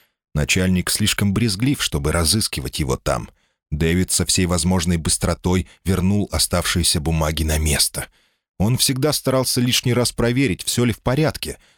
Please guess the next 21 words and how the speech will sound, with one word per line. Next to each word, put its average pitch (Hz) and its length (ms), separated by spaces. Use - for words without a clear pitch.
но 95 200
в 95 120
этот 143 300
день 127 260
времени 87 460
не 85 280
было. 71 320
Он 73 180
положил 85 420
на 87 140
место 90 340
документы 85 640
из - 220
папки - 380
верховных 80 520
комиссаров, 98 720
сделал 92 480
глубокий 82 540
вдох, 71 480
отпер 92 460
дверь, 92 440